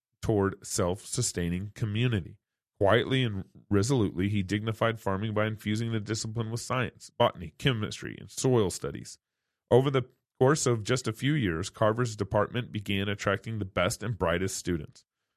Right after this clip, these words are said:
Over the years, Carver patented only three of his five hundred agricultural-based inventions, reasoning, "God gave them to me, how can I sell them to someone else?" He lived frugally, accepting only a portion of his salary,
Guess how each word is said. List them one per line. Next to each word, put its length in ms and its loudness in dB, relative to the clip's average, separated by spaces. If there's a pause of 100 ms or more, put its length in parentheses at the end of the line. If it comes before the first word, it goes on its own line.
(120)
Over 220 8
the 120 2
years, 280 0
Carver 500 4 (300)
patented 560 0 (100)
only 280 2
three 520 0
of 180 -2
his 160 -2
five 500 2
hundred 340 0
agricultural-based 1120 0
inventions, 720 -4 (680)
reasoning, 800 4
"God 340 6
gave 280 4
them 160 -2
to 120 0
me, 220 2
how 180 4
can 180 -2
I 120 2
sell 280 2
them 160 -4
to 120 -8
someone 420 -2
else?" 440 -2 (440)
He 100 4
lived 260 2
frugally, 400 2
accepting 460 -2
only 220 0
a 100 2
portion 540 -2
of 180 -4
his 160 -2
salary, 420 0